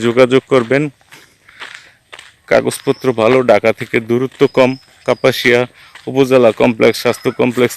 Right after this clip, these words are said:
থেকে দুই কিলোমিটার। আবারও বলতেছি, প্রাইভেট কার আসতে পারে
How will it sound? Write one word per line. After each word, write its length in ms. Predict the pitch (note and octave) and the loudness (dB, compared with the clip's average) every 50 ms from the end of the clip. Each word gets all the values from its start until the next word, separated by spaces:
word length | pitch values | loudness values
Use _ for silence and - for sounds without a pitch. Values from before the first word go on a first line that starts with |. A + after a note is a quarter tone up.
| - | -6
থেকে 180 | C3 B2 - - C#3 A#2+ | -6 -6 -4 -4 -4 -2
দুই 100 | B2+ C3 A#2 - | -2 -2 0 0
কিলোমিটার। 540 | C#3 C3+ C3 B2 G#2+ F2 - - F2+ F2 - - _ _ _ - - - - - - - _ _ _ - G2 | 0 2 2 2 2 0 -2 -2 -4 -4 -6 -10 _ _ _ -20 -20 -20 -20 -20 -20 -20 _ _ _ -6 -2
আবারও 260 | G#2+ A2 A2+ G#2+ A2 B2 B2 | 0 2 2 2 2 2 0
বলতেছি, 380 | B2 B2 - C3+ C3 - - D3 - - | -2 -2 0 -2 -2 -2 -2 -4 0 2
প্রাইভেট 300 | A#2+ A#2 A2 A2+ A#2 - - | 2 4 4 2 0 -2 0
কার 140 | C3+ C3+ B2 C3 | 2 4 4 4
আসতে 200 | B2+ - - - B2 G#2 | 2 2 -2 -6 -4 0
পারে 160 | B2 B2 B2 | 0 0 0